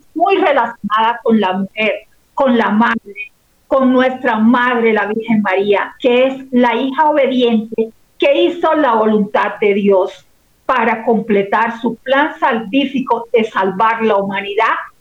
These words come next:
del pecado y de la condenación eterna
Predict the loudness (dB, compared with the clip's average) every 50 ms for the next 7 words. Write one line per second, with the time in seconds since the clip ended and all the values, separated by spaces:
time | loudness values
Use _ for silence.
0 | _ -4 -2 0 0 0 -2 -4 -4 -4 -4 -4 -6 -8 -6 -4 -2 -2 0 -2
1 | -2 -4 -6 _ _ _ _ 0 2 2 2 2 2 2 2 0 0 -2 0 0
2 | 2 2 0 0 0 2 2 2 2 2 0 0 -2 -2 0 2 2 4 2 2
3 | 0 0 0 0 0 0 0 0 0 0 -2 0 0 0 0 0 -2